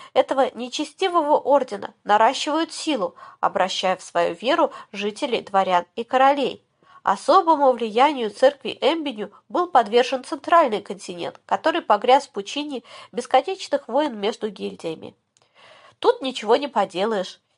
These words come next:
Игроки заняты баловством, осаждая замки друг друга, вместо того, чтобы собраться и ударить по церкви Эмбеню.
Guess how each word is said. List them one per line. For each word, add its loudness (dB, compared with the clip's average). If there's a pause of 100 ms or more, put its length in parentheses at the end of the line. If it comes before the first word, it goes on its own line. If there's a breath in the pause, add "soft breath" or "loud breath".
Игроки 0 (160)
заняты 0
баловством, 0
осаждая 2
замки 0
друг -8
друга, -4 (240 soft breath)
вместо -6
того, 4
чтобы -4
собраться 2
и 2
ударить 2
по 6
церкви -2
Эмбеню. -2